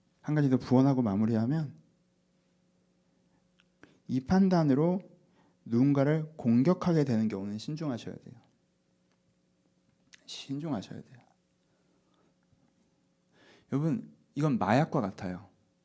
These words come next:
내가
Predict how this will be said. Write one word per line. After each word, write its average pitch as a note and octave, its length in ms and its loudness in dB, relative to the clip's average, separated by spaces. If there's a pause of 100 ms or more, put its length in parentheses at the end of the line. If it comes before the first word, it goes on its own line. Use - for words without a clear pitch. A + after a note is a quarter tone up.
(2500)
내가 A#2 520 -2